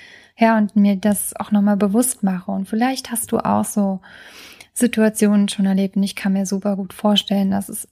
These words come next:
schon das ein oder andere Erlebnis gab. Das muss ja gar nicht irgendwie immer so ein, so ein schlimmes Ereignis gewesen sein. Vielleicht waren es auch kleine Momente, wo du,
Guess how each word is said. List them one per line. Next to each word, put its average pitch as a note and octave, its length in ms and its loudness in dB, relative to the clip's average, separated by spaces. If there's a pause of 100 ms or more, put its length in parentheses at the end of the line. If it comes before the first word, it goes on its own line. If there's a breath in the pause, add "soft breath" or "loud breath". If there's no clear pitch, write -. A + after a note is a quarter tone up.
schon A3 240 2
das A3 180 2
ein G#3+ 160 4
oder G3+ 180 2
andere G3+ 340 -2
Erlebnis F#3+ 500 -4
gab. G3+ 340 -2
Das - 200 -4
muss A#3 220 2
ja A3+ 100 4
gar G#3 180 0
nicht G#3+ 240 0
irgendwie G#3+ 240 2
immer G#3 240 -2
so G3+ 100 -6
ein, G3 140 -4 (1080 loud breath)
so - 140 2
ein A3 100 6
schlimmes B3 400 4
Ereignis G3 500 0
gewesen G3 400 0
sein. F#3+ 200 -4
Vielleicht A3 360 0
waren A3 180 0
es G#3+ 120 -2
auch G#3+ 160 -4
kleine B3 340 0
Momente, G3+ 460 2
wo G#3 100 0
du, G#3 400 -4